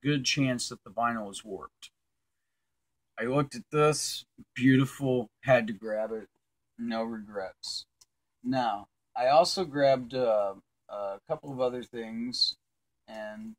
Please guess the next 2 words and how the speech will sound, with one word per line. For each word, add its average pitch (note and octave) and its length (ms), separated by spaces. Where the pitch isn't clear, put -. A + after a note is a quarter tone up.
uh, F#2+ 480
uh, F#2+ 460